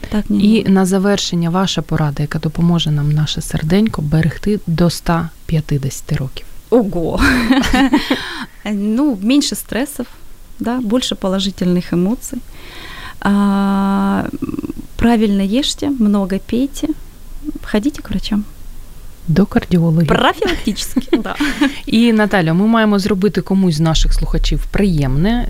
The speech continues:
Speaker 2: Е, чиє запитання вам сподобалось найбільше з тих, які я озвучувала? Тут є ще чимало,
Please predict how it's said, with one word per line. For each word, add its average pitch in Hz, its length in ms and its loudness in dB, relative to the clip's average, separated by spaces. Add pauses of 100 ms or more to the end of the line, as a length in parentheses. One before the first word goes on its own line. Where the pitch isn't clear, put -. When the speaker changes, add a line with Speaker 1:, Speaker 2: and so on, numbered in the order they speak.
(140)
Speaker 2:
Е, 151 380 0
чиє 220 260 4
запитання 196 520 2
вам 180 300 0
сподобалось 156 720 -2
найбільше 160 560 0
з - 60 -14
тих, - 280 -10
які 139 200 -8
я 135 100 -2
озвучувала? 139 720 0 (380)
Тут - 220 0
є 160 60 4
ще - 180 -2
чимало, 196 600 2